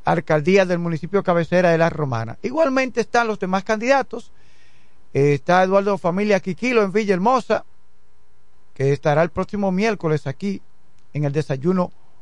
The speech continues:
musical, en la entrevista. Y, eh, también los demás candidatos, Amarilis Santana, el, de la Fuerza del Pueblo,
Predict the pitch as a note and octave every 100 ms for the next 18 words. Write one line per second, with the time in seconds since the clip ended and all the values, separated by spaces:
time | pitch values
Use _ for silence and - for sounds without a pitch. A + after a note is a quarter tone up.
0 | - D3+ E3+ F3 - G3 F3 - - -
1 | C3 C3 B2+ C3 F3 F#3 F3 F3+ - -
2 | - - - - - - - - - F#3+
3 | G#3 - - - - - - - - D3
4 | D3 D3 D3 G3 G3 A#3+ C4+ C4 A#3+ A#3+
5 | B3+ A#3+ A#3+ D4 A#3 G3 E3 D#3+ F#3 G3+
6 | G3+ F3+ A3 B3 G#3+ F#3 - - D#3 D3+
7 | F3 F3+ F#3+ D#3 G#3 C4 G#3+ G3+